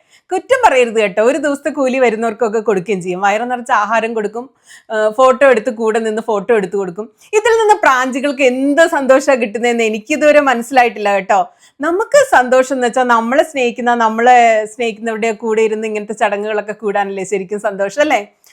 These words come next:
പക്ഷെ മുതലാളിമാർക്ക് അങ്ങനെയല്ല. അംബാനിയുടെ മകന്റെ വിവാഹം നമ്മൾ കണ്ടാണ്. ലോകത്തുള്ള സകല പ്രമുഖരെയും, ഇന്ത്യയിലും കേരളത്തിലും ഒന്നല്ല, പ്രമുഖരെ പണം കൊടുത്ത് കൊണ്ടുവന്നത് നമ്മൾ കണ്ടാണ്. ഇതിപ്പോ പറയാൻ കാര്യം എന്താന്ന് വെച്ചാ, ഒരു പുത്തൻ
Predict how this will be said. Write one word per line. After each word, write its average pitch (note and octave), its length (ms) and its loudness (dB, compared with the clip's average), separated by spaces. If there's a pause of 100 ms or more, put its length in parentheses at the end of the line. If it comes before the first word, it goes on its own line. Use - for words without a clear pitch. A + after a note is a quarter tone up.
(140)
പക്ഷെ G#3+ 160 -10
മുതലാളിമാർക്ക് D4 800 2
അങ്ങനെയല്ല. D#4+ 440 0 (440)
അംബാനിയുടെ C#4 640 4
മകന്റെ D4+ 420 0
വിവാഹം C#4+ 360 2
നമ്മൾ C4+ 240 -2
കണ്ടാണ്. C4+ 460 0
ലോകത്തുള്ള D4+ 540 2
സകല B3+ 360 0
പ്രമുഖരെയും, B3 540 0 (260)
ഇന്ത്യയിലും G#3+ 380 -2
കേരളത്തിലും C4+ 440 0
ഒന്നല്ല, C4 260 0 (360)
പ്രമുഖരെ A#3 360 0
പണം B3+ 320 0
കൊടുത്ത് C4+ 240 -2
കൊണ്ടുവന്നത് A3+ 480 -2
നമ്മൾ A3+ 280 -4
കണ്ടാണ്. F3 380 0
ഇതിപ്പോ E4+ 280 -2 (120)
പറയാൻ A3+ 460 0
കാര്യം G3+ 260 0
എന്താന്ന് F3+ 280 0
വെച്ചാ, A3 200 -4 (440)
ഒരു F4+ 220 4
പുത്തൻ - 440 0